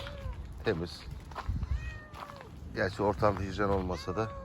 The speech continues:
iyi. Bu kayıp olan kedim güzel surat. Ağzında yara olan,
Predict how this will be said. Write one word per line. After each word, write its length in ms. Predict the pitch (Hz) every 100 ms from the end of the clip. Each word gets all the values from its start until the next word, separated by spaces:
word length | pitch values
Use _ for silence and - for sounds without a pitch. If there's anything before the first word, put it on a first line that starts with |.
| 494 - - - - - - - -
iyi. 240 | 101 98 110
Bu 140 | 117 -
kayıp 240 | 120 127
olan 240 | 123 120 131
kedim 320 | 135 123 120 107
güzel 260 | - 104 110
surat. 300 | - 92 87 508 508 480 415 - - - - - - - - 480 554 571 571
Ağzında 480 | - - 107 113 117
yara 220 | 113 117
olan, 260 | 113 107